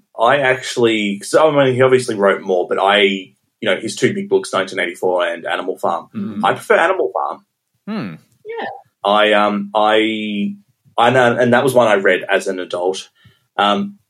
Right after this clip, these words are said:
Speaker 1: that is, like, a cool ninety pages or something. That is
Speaker 2: Yeah.
Speaker 1: tiny.
Speaker 3: Yeah.
Speaker 1: I read, I, I read it basically when we used to, when I used to work in the bottle shop, and we had our little bottle shop that would get, like, twenty customers a day. So I would do a lot of reading there.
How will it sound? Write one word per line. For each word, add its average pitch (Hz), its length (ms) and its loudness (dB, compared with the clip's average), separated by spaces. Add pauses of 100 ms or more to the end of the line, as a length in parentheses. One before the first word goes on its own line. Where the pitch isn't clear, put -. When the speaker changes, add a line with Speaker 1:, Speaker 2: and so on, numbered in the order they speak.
Speaker 1:
that 123 220 4
is, 131 120 6
like, 120 140 2
a 101 140 -4
cool 139 680 4
ninety 104 680 -2
pages 233 600 -2
or 240 80 -4
something. 233 260 -4
That 170 120 2
is 123 80 2
Speaker 2:
Yeah. 95 180 -2
Speaker 1:
tiny. 95 420 0
Speaker 3:
Yeah. 98 100 -2 (300)
Speaker 1:
I 123 80 6
read, 127 320 2
I, 123 200 0 (540)
I 120 100 4
read 147 220 4
it 180 140 0
basically 123 840 2
when 110 320 2
we 104 100 -2
used 104 300 -4
to, 110 100 4
when - 120 2
I 202 40 4
used 202 100 0
to - 60 0
work 98 120 4
in 98 60 0
the 98 60 0
bottle 98 220 -2
shop, - 240 -2
and 98 140 -2
we 95 120 4
had 95 160 2
our 87 180 2
little 101 240 4
bottle 104 280 0
shop 95 340 0 (180)
that 98 300 0
would 98 260 -4
get, 90 280 0
like, 80 260 -10 (840)
twenty 104 220 0
customers 98 420 -2
a 92 60 -8
day. 92 160 0
So 98 200 -2
I 101 80 4
would 95 140 2
do 92 160 0
a - 20 -2
lot 87 300 -2
of 85 120 -4
reading 90 340 -6
there. 85 380 -10